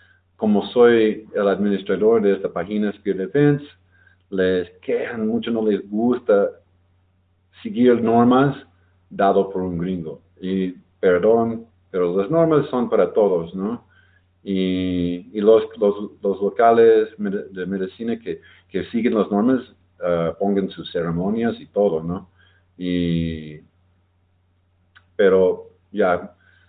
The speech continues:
espero un día poder arreglar este tema, ¿no? Con mis amigos en, en, en la misma, estamos en la misma lucha, ¿no?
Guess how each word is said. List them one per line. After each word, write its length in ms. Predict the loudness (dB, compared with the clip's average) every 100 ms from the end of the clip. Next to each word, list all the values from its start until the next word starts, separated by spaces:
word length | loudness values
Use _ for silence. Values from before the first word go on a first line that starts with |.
| _ _ _ _
espero 460 | -8 4 6 8 6
un 120 | 4
día 320 | 2 4 4
poder 680 | 2 0 2 2 0 -6 -18 _ _ -12
arreglar 480 | -4 -2 0 0 2
este 280 | 0 -2 -6
tema, 360 | -4 -4 -4
¿no? 300 | -8 -10 -10 _ _ _ _ _ _ _ _ _ _ _ -8
Con 380 | -6 -4 -8 -12 _ _ _ _ _ -10
mis 380 | -6 -6 -6 -6
amigos 720 | -4 -2 2 2 2 0 -6 -12 -20 _ _ _ _ _ _ _ _ _ _ _ _ _ _ _ _ _ _ _
en, 600 | -8 -4 -2 0 -2 -4
en, 320 | -6 -6 -6 -6
en 140 | -6
la 80 | -4
misma, 540 | -4 -4 -6 -6 -6
estamos 380 | -6 -4 -4 -2
en 100 | -2
la 60 | -2
misma 760 | -2 -2 -2 -2 -2 -4 -6 -14 _ -8
lucha, 400 | -6 -6 -2 0
¿no? 400 | 0 -2 -4 -10